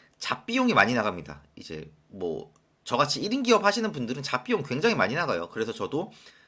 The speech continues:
최대한 고-, 고정비 안 쓰고 돈을 뭐 예전보다 많이 벌더라도 고정비를 최대한 늘리지 않으려고 하거든요. 그래서 제가 뭐 직장 다니신 분들한테 항상 하는 말은 "퇴사는 웬만하면 하지 마라."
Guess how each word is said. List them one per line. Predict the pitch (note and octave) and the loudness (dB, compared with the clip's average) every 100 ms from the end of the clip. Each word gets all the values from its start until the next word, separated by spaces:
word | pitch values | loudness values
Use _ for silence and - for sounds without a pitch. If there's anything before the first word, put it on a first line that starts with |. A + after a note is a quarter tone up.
| _ | _
최대한 | - E3+ F#3 D3+ | -8 -4 -4 -4
고-, | A#2+ - | -14 -18
고정비 | - B2+ B2 | -6 -2 2
안 | G2+ | 0
쓰고 | - - G2+ A#2 | 0 -4 -4 -4
돈을 | - D3+ D3+ | -2 0 2
뭐 | A#2+ A2 F#2 - - | 4 2 2 -6 -4
예전보다 | A2 E3+ E3+ | 0 2 2
많이 | B2+ A2 | 2 2
벌더라도 | C#3+ D#3 C3+ G#2+ C#3+ A#2+ E2 | 4 4 4 2 0 -2 -4
고정비를 | - B2+ F3 D3 | -6 -4 -4 -4
최대한 | F3+ F3 G2+ | -2 -2 0
늘리지 | B2 F3 | -2 0
않으려고 | F#2+ A2+ - C#3 | 0 0 -2 -2
하거든요. | G#3+ F3+ D#2+ - - _ _ _ _ _ _ _ _ _ - | -2 -4 -8 -14 -18 _ _ _ _ _ _ _ _ _ -8
그래서 | F#2+ G2+ E3+ A#3+ - - _ _ _ _ - | -6 0 0 -2 -8 -20 _ _ _ _ -12
제가 | C#3 F3+ E3 - _ _ | 0 4 4 0 _ _
뭐 | G#2 G#2+ | -4 -2
직장 | - - A3+ | -2 2 4
다니신 | A3 G3+ G3 F#3 | 4 4 0 -4
분들한테 | F#3 D#3+ | -4 -6
항상 | - C#4+ D4 A3+ | -6 -6 -2 0
하는 | A3 G#3+ | 2 2
말은 | D3 D3+ C#3 - - - - | 2 2 -2 -6 -18 -20 -8
"퇴사는 | C4 C4 A3 G#3 F#3 F2+ - _ - | -4 0 2 2 -2 -4 -12 _ 0
웬만하면 | B2+ D3+ F#3+ G3+ G3 F3+ | 2 4 4 4 4 0
하지 | F3+ G#3 | -2 0
마라." | C3 F2 G2 | 0 0 0